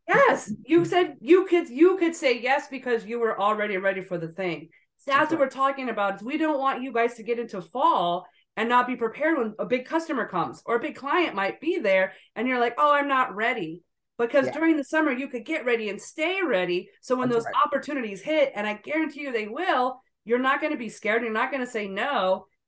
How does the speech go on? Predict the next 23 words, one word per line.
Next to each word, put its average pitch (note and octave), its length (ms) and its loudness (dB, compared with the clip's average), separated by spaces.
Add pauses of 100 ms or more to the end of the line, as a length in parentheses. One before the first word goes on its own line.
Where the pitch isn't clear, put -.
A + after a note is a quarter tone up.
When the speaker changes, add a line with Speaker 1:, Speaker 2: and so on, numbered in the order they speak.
(120)
Speaker 1:
You, A#3 100 -2
like A3+ 180 4
Kimberly E4 380 6
did A#3+ 140 0
when A#3+ 100 0
she B3 100 -8
got G#3 180 2
the G#3+ 80 -6
phone D4+ 200 -2
call, B3 140 -2
"Hey, F4 160 -2
you B3+ 120 -4
wanna B3 160 -2
come?" B3 240 -4
Did C4 160 -6
you C4+ 60 -8
do E4+ 140 6
fifteen D#4+ 400 -4
or B3 80 -4
twenty-six A3+ 440 -6
miles? D#3+ 320 -4 (420)
Speaker 2:
It G3+ 200 4
was F#3 280 6